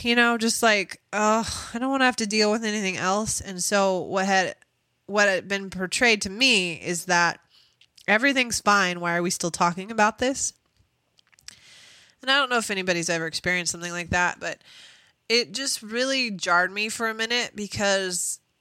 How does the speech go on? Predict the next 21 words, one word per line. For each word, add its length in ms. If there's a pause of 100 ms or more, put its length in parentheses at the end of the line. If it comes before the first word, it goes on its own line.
(600)
I'm 200
not 260
the 80
kind 260
of 80
person 560 (120)
that 360 (920)
tries 280
to 100
fix 380
other 260
people's 360
problems, 560
you 120
know? 240 (540)
Like, 160
that's, 300
I'm 220
not 180
a 180 (160)
busybody 840